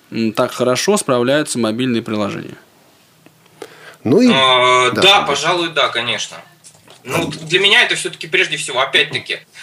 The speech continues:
Speaker 3: работа связана с работой с, э, текстами, с, э, э, выделением, печатанием,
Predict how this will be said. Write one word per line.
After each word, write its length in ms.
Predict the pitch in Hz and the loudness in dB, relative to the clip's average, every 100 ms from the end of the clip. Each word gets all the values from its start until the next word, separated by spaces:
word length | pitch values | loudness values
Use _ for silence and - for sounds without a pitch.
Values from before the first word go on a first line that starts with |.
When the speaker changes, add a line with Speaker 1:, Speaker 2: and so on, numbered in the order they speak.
| - | -2
Speaker 3:
работа 400 | 135 170 185 170 | 0 2 0 -2
связана 380 | 156 147 135 120 | -2 -2 -2 -4
с 80 | 151 | -4
работой 420 | 143 160 147 120 | -2 -2 -4 -4
с, 200 | - - | -4 -2
э, 340 | 131 120 113 | 0 0 0
текстами, 560 | 214 233 - 175 160 139 | 0 0 -2 -6 -4 -6
с, 260 | - - 135 | -6 -8 -4
э, 440 | 131 123 123 113 117 - - - - | -2 -2 -2 -4 -8 -14 -14 -16 -10
э, 300 | 110 107 107 110 | -6 -4 -2 -2
выделением, 640 | 143 - 220 214 175 156 | 0 2 2 2 0 -4
печатанием, 880 | 156 196 196 180 160 151 139 131 | -2 0 2 0 -2 0 0 -2